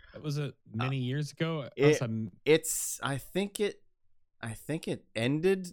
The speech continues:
Speaker 2: but r-, it was on for, like, twenty years or something. <laughs>
Speaker 1: Oh, gosh. Yeah,
Speaker 2: Yeah,
Speaker 1: okay. Yeah, yeah.
Speaker 2: from late nineties. He, uh, James Lipton, uh, just hosted actors and directors, and he talked about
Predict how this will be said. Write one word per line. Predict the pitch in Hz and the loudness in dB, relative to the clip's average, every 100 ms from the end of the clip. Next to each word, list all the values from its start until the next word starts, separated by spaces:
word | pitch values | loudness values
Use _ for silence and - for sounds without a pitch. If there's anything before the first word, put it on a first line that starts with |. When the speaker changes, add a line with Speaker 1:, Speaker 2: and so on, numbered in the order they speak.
| - | -8
Speaker 2:
but | 117 110 - | -2 0 -2
r-, | - 107 101 98 90 | -8 -12 -12 -12 -8
it | - 110 | -4 -2
was | 113 113 104 | 0 -2 0
on | 107 120 | 0 -2
for, | 117 110 | -2 -4
like, | 101 - - | -4 -6 -14
twenty | - - - 107 107 107 | -16 -16 -8 -6 -4 -4
years | 110 110 107 | -4 -4 -4
or | 117 | -6
something. | 107 113 113 139 143 139 - - | -6 -6 -6 -4 -6 -8 -14 0
<laughs> | 202 185 180 - | 0 2 -2 -2
Speaker 1:
Oh, | 139 113 | -4 -2
gosh. | 113 98 - - | -4 -4 -8 -6
Yeah, | 110 | 4
Speaker 2:
Yeah, | 135 113 | 6 4
Speaker 1:
okay. | 107 - - - | 0 -12 -10 0
Yeah, | 139 | 2
yeah. | 131 | 4
Speaker 2:
from | 127 123 123 120 117 117 | 2 2 2 2 0 -2
late | 117 113 104 | -2 -2 -2
nineties. | 113 110 110 107 - | -4 -2 -4 -6 -6
He, | 131 143 139 139 | 0 2 4 4
uh, | 131 127 120 117 117 | 6 6 4 2 0
James | 110 156 143 | 0 0 2
Lipton, | 147 143 - 110 110 110 - | 0 -2 -2 -2 -2 -4 -6
uh, | 110 107 | -4 -4
just | 101 135 - | -6 -10 -6
hosted | - 120 117 123 104 | 0 0 0 -6 -2
actors | 104 104 - 104 107 98 - - _ | -2 -2 -4 -4 -4 -6 -12 -18 _
and | 131 | -2
directors, | 123 113 104 - 107 104 101 | 2 4 2 0 -4 -4 -4
and | 107 | -6
he | 110 | -4
talked | - 104 - | -2 -2 -2
about | 104 107 - | -2 -2 -4